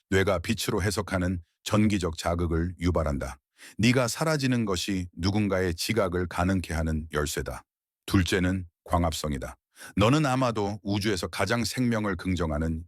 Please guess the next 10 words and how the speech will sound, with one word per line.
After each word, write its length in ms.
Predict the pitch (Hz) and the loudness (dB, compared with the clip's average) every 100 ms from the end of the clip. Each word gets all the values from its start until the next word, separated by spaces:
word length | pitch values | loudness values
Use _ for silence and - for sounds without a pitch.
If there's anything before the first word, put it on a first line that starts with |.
| 82 | -2
양자일 400 | 80 87 82 73 | 0 2 0 -2
것이다. 380 | 67 - - - _ _ _ _ 101 | -6 -10 -12 -16 _ _ _ _ 2
엽록소 420 | 113 156 156 147 | 4 4 0 0
분자를 400 | 120 117 110 101 | 2 2 0 -2
때리면 520 | 110 98 82 76 73 - _ | -2 0 0 -2 -4 -10 _
식물이 460 | - - 139 131 123 | -8 0 2 2 2
물과 360 | 90 101 104 101 | 0 0 2 0
이산화탄소를 880 | 87 104 95 85 90 82 78 73 69 _ | -2 0 -2 -2 -4 -2 -2 -4 -6 _
산소와 580 | - - 131 131 127 113 | -8 0 2 2 0 0
영양분으로 760 | 82 85 101 98 80 73 78 | 0 0 0 -2 -2 -2 -4